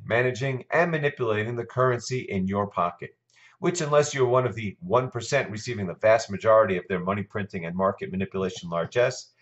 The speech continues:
have been irreparably harmed in countless ways by essentially everything they've said and done and will say and do until they are done. Not to mention the fact that they've been wrong on everything they've ever predicted. Not sometimes,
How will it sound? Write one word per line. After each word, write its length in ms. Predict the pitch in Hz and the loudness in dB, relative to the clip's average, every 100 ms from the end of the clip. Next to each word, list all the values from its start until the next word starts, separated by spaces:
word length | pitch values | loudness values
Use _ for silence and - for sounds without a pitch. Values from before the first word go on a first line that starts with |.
| _ - _ | _ -20 _
have 120 | - 113 | -2 0
been 160 | 127 - | -2 0
irreparably 600 | 147 143 139 143 123 131 | 2 4 2 0 -2 -2
harmed 460 | 107 117 101 92 - _ _ _ _ _ - | 2 4 2 0 -8 _ _ _ _ _ -4
in 180 | 120 104 | -2 0
countless 480 | 120 131 151 131 | 0 0 -2 -6
ways 320 | 107 101 92 90 | 0 2 2 4
by 140 | 107 | 2
essentially 460 | 107 131 - 139 - | 4 -2 -4 -8 2
everything 680 | 156 139 131 - 98 101 101 | 4 4 0 0 -2 -2 -2
they've 200 | 101 95 | -2 -2
said 260 | - 113 120 | 2 4 4
and 120 | 123 | 2
done 360 | 87 80 87 - | 0 0 -4 -4
and 240 | 120 127 131 | 0 0 2
will 220 | 185 156 | 2 2
say 280 | - 101 92 | 0 0 0
and 120 | 82 | -2
do 260 | 85 87 90 | -6 -6 -6
until 340 | 92 92 92 87 | -8 -4 -4 -2
they 160 | 87 | -2
are 160 | 85 80 | -2 -2
done. 220 | 80 76 - _ _ _ _ _ _ _ _ - - | -4 -4 -10 _ _ _ _ _ _ _ _ -20 -2
Not 200 | 120 139 | 6 6
to 80 | 120 | 6
mention 440 | 113 117 113 101 - - - | 0 0 -2 -6 -8 -18 -6
the 100 | 139 | 4
fact 260 | 160 143 143 | 8 8 6
that 120 | 131 | 2
they've 180 | 135 135 | 2 4
been 160 | 135 | 0
wrong 320 | 120 120 123 | 4 6 6
on 220 | 113 117 117 _ | 4 2 0 _
everything 560 | 170 165 160 139 120 117 | 4 6 2 -2 -2 0
they've 180 | 110 113 | 2 4
ever 180 | 117 | 4
predicted. 560 | 120 123 156 151 - - _ _ | 2 -2 -2 -4 -6 -12 _ _
Not 180 | 202 202 | -2 2
sometimes, 600 | 139 131 98 82 78 | 0 0 -2 -2 -4